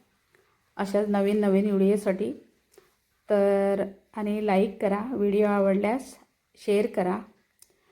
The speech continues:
तर चला आपण, इथे मी तीन पळ्यात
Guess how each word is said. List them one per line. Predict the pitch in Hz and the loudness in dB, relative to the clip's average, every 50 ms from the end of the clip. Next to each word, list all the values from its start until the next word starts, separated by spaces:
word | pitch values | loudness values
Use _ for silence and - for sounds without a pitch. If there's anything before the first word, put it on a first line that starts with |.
| _ _ _ _ _ _ - | _ _ _ _ _ _ -4
तर | 202 202 202 202 202 - - | -2 -2 -2 -2 -6 -6 -2
चला | 220 202 196 202 | 0 2 4 4
आपण, | 196 196 196 196 196 202 247 285 285 - - _ _ _ _ _ _ - | 4 2 2 0 -2 -2 -2 -4 -8 -10 -16 _ _ _ _ _ _ -10
इथे | 196 196 220 214 | -6 -4 -4 -4
मी | 214 214 | -4 -4
तीन | 214 214 220 214 226 247 233 | -6 -4 -2 0 0 2 2
पळ्यात | 233 208 202 196 | 4 4 4 2